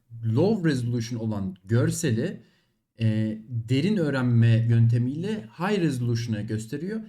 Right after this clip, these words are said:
Hem görüntü kalitemiz artacak bunu yaptığımızda hem de F P S'imiz artacak. Ben bunu canlı yayında denedim. Oldu. O yüzden de bu videoyu çekiyorum. Sana da faydalı olsun diye.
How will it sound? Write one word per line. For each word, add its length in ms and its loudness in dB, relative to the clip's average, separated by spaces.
Hem 260 4
görüntü 380 2
kalitemiz 500 -4
artacak 540 -4
bunu 140 2
yaptığımızda 760 -2
hem 240 0
de 200 -2
F 120 -8
P 120 2
S'imiz 240 -2
artacak. 520 -4
Ben 260 0
bunu 300 2
canlı 300 0
yayında 280 0
denedim. 440 -2
Oldu. 600 0
O 120 -2
yüzden 300 -2
de 80 -6
bu 120 -2
videoyu 220 -4
çekiyorum. 380 -6
Sana 260 -4
da 60 -8
faydalı 380 -2
olsun 300 -6
diye. 220 -12